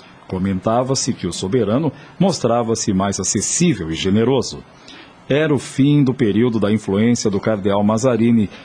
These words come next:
e o espírito popular aguardava ansiosamente benefícios públicos e novas instituições. Grandes grupos de forasteiros lotavam os hotéis, e as famílias mais abastadas que vinham do norte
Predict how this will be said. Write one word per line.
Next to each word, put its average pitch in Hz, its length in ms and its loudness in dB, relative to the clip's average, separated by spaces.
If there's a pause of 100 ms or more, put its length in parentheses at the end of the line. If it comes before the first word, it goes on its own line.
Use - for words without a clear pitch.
(120)
e 202 40 2
o 214 60 4
espírito 143 580 0
popular 123 600 0
aguardava 110 720 0
ansiosamente 135 1300 2
benefícios 92 720 -2
públicos 175 600 0 (240)
e 170 120 2
novas 101 560 0
instituições. - 920 -4 (720)
Grandes 117 460 0
grupos 113 420 0
de 92 100 -4
forasteiros 123 800 -2 (220)
lotavam 110 560 0
os 87 140 -4
hotéis, 117 580 -2 (100)
e 180 80 2
as 185 200 0
famílias 165 520 2
mais 151 300 2
abastadas 127 720 0
que 107 100 -2
vinham 101 300 2
do 127 120 2
norte 113 540 0